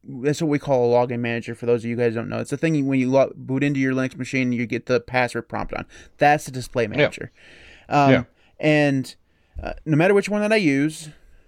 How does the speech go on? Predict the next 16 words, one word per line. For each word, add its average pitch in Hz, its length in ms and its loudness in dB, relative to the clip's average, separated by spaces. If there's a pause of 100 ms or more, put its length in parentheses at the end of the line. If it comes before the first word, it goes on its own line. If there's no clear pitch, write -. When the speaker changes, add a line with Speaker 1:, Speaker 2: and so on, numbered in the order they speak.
(280)
Speaker 1:
they 127 140 -2
all 131 120 4
have 147 180 -4
problems. 135 540 -8 (1000)
And 131 460 0 (140)
Speaker 2:
S 160 160 0
D 165 240 2
D 151 260 4
M 131 140 2
works 117 220 -2
fine 123 300 -4
for - 120 -12
me 101 140 -4
with 95 160 -8
K 104 160 -4
D 98 80 -8